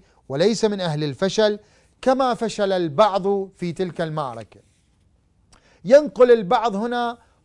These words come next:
قصة الضحاك، لا بأس بذكرها في ختام هذه الحلقة.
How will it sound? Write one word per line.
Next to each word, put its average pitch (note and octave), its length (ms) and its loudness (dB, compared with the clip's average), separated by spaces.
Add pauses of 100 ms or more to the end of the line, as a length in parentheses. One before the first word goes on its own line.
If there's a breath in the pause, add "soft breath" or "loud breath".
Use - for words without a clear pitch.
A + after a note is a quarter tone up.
قصة A#3 400 -6
الضحاك، E3 840 -6 (300)
لا G#3+ 160 2
بأس G3 280 -2
بذكرها E3 680 -2
في D3+ 300 -8
ختام E3+ 420 -2
هذه D3 340 -4
الحلقة. F3 600 0